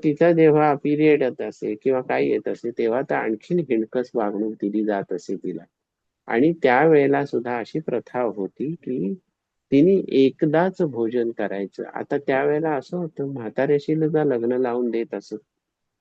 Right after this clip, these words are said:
दहाव्या वर्षी लग्न लागलंय, म्हातारा नवरा आहे चाळीस पन्नास वर्षाचा, ते कधी कधी माणसं साथीच्या रोगात मरायची, कशात मरायची. मग दहा वर्ष वयाच्या मुलीचं सुद्धा बोडण,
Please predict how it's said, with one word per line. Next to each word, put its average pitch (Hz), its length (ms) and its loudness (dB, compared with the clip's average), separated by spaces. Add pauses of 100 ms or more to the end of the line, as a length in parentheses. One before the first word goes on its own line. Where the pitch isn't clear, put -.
(120)
दहाव्या 127 380 2
वर्षी 127 400 2
लग्न 110 240 -4
लागलंय, 107 500 -4
म्हातारा 107 520 -4 (100)
नवरा 107 420 -4
आहे 95 240 -4
चाळीस 98 400 -4
पन्नास 101 460 -4
वर्षाचा, 98 540 -8 (1040)
ते 139 160 4
कधी 123 260 2
कधी 131 260 0
माणसं 117 460 0
साथीच्या 123 540 -4
रोगात 120 380 0
मरायची, 117 640 -4
कशात 123 360 -6
मरायची. 110 560 -4 (440)
मग 127 120 0 (100)
दहा 123 360 0
वर्ष 147 380 0
वयाच्या 131 680 -2
मुलीचं 120 480 -4
सुद्धा 117 540 -4
बोडण, 117 500 -2